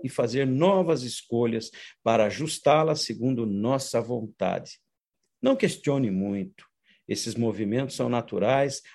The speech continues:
a todo início de carreira. Então, em todos os caminhos, você tem diretamente, né,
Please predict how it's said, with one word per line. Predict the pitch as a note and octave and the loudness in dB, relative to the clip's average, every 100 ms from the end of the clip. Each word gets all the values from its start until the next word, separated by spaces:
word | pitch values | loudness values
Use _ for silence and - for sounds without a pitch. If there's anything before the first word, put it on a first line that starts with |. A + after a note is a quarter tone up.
| _ | _
a | F2+ | -8
todo | - - F3 F3+ D#3 | -6 2 4 4 2
início | B2+ G#2 B2 B2 - | 0 2 0 0 -6
de | G#2 A2 | -8 -6
carreira. | - G2 F#2+ F#2 E2+ - _ _ _ _ _ _ _ _ _ _ _ - | -6 -4 -2 -2 -4 -8 _ _ _ _ _ _ _ _ _ _ _ -2
Então, | B3+ F3 G#2 - _ _ _ _ _ | 6 6 6 0 _ _ _ _ _
em | F#3 | 2
todos | F3 - - G#3+ F3 | 2 4 4 4 -2
os | C#3 - | -6 -4
caminhos, | G#2 F#2+ C#3 C3 - - - _ _ - | -2 0 0 0 -4 -10 -20 _ _ -12
você | A#2 G3 G3 F#3 | 0 0 2 0
tem | - - C#3+ C#3 B2+ _ _ _ | 0 0 0 0 -8 _ _ _
diretamente, | A#2 C3+ A#3+ G#3+ D3 C#3 A2 F#2+ C3+ C3+ - - - | -10 -2 4 6 6 4 -2 -2 0 -2 -4 -8 -6
né, | G2+ D#3 | -6 -6